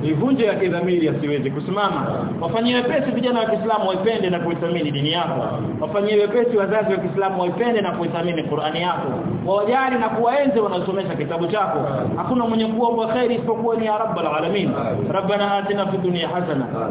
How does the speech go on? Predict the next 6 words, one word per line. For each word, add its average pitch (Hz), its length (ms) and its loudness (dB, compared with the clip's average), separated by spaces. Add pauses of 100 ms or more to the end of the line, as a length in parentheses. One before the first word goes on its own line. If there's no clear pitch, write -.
(140)
وفي 143 180 -2
الآخرة 175 480 0 (100)
حسنة 165 320 -2 (300)
وقنا 156 240 -4
عذاب 143 340 0
النار. 139 480 0